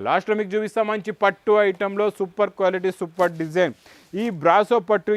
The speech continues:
ఎలా ఉంటుందంటే మోడల్ మీకు క్వాలిటీ చాలా బాగుంటుంది, వెరైటీ చాలా బాగుంటుందండి.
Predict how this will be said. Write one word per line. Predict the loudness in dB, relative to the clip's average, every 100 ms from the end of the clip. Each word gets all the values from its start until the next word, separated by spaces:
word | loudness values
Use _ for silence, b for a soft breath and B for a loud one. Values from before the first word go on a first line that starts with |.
| 4
ఎలా | 4 2
ఉంటుందంటే | 0 0 0 0 0 2
మోడల్ | 2 0 -2
మీకు | -2 -4 -2 0
క్వాలిటీ | 0 0 -2 2
చాలా | 2 2 2
బాగుంటుంది, | 0 0 -4 -4 -2
వెరైటీ | -2 -4 -4 -2
చాలా | -2 -2
బాగుంటుందండి. | -2 -2 -4 -4 -2